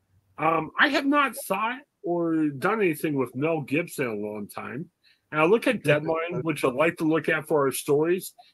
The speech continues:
And Mel Gibson, he's a busy man.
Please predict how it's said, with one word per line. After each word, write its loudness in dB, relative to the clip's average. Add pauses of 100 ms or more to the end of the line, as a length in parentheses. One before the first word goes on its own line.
(300)
And 0
Mel 4
Gibson, 2
he's -2
a -4
busy -2
man. -2